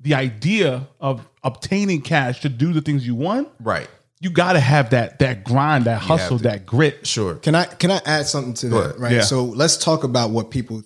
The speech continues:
Speaker 3: think that is saying. Right. So the statement is, "Does cash," or the question, "Does cash rule everything around you?"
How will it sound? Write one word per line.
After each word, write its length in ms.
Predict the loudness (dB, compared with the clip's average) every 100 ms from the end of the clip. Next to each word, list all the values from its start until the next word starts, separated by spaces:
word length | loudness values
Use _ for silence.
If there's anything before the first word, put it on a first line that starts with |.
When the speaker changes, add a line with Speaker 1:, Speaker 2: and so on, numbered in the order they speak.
| _ _ -4
Speaker 3:
think 340 | -2 -2 -6
that 300 | -4 -2 -4
is 180 | -4 -2
saying. 400 | 0 0 -2 -8
Right. 180 | -6 -2
So 160 | -2
the 260 | 0 0 0
statement 520 | 0 0 0 2 2
is, 380 | 2 0 -2 -6 -14 _ _
"Does 180 | -2 0
cash," 480 | 0 0 2 0 0
or 140 | 0
the 100 | -2
question, 500 | -2 -2 -2 -2 -6 -10 _ _ _ -6
"Does 200 | 0 0
cash 380 | 0 0 0 -2
rule 200 | -4 -4
everything 400 | -4 -4 -2 -4
around 460 | -2 0 2 2
you?" 160 | -2 -6